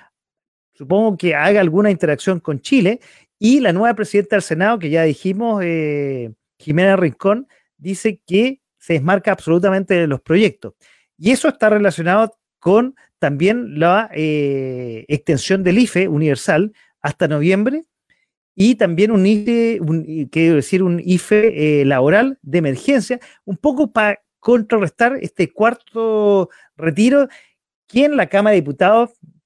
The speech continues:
eh, ya sabemos que ha hecho, eh, en el último tiempo,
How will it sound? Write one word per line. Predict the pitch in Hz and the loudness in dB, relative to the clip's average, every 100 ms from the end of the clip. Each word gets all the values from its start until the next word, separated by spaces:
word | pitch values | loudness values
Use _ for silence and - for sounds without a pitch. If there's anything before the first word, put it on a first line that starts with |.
| _ | _
eh, | 135 131 123 113 104 87 87 87 92 - | -14 -10 -10 -10 -14 -16 -16 -18 -18 -10
ya | 113 139 | -4 -4
sabemos | - 143 175 165 170 - _ _ _ _ _ _ _ _ | -2 0 2 2 0 -6 _ _ _ _ _ _ _ _
que | 143 160 190 - | 0 2 0 -2
ha | 127 127 139 131 131 123 120 - | -4 -2 -2 -2 0 -2 -4 -4
hecho, | 143 - - 156 180 _ _ _ _ _ _ | -6 -4 -2 -4 -6 _ _ _ _ _ _
eh, | 143 123 120 107 107 98 120 123 | -2 0 0 -2 -4 -8 -10 -6
en | 135 | -2
el | 135 | 0
último | 143 151 151 147 | 0 -2 -2 0
tiempo, | 175 185 185 - 208 226 | 2 0 -2 -2 0 0